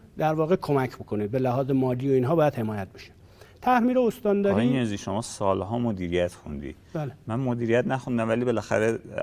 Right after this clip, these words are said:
Speaker 2: تقریباً من و شما همسنم، شما بزرگتری از من.
Speaker 1: خواهش.
Speaker 2: من دیگه به پنجاه رسیدم، بیست و چهار، پنج سالم نیست. دوتایی اگه یه طرح صد صفحه‌ای پژوهش شده فردا ببریم استانداری خوزستان یا چهار محال یا جایی، کسی اصلاً ما رو راه می‌ده؟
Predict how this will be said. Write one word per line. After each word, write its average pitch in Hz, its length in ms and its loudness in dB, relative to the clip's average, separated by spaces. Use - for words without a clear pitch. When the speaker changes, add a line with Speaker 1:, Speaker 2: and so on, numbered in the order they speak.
Speaker 2:
تقریباً 98 420 0
من 104 280 -4
و 98 40 -6
شما 98 260 -4
همسنم، 98 540 -4
شما 95 200 -6
بزرگتری 87 460 -2
از 67 200 -6
من. 67 100 -12
Speaker 1:
خواهش. 123 240 -16
Speaker 2:
من 101 160 -2
دیگه 110 240 0
به 107 120 2
پنجاه 95 460 4
رسیدم، 73 540 -4
بیست 80 180 -6
و 82 60 -4
چهار، 82 220 0
پنج 80 260 -6
سالم 85 320 -2
نیست. 76 280 -10
دوتایی 107 440 6
اگه 104 180 4
یه 98 140 6
طرح 90 380 4
صد 90 260 2
صفحه‌ای 90 640 0
پژوهش 90 480 0
شده 90 300 -2
فردا 87 420 0
ببریم 90 260 2
استانداری 87 680 0
خوزستان 87 640 -6
یا 85 120 -6
چهار 87 260 -2
محال 90 280 -4
یا 90 120 0
جایی، 95 380 2
کسی 123 220 0
اصلاً 117 160 2
ما 120 140 4
رو 120 100 4
راه 117 120 6
می‌ده؟ 131 140 2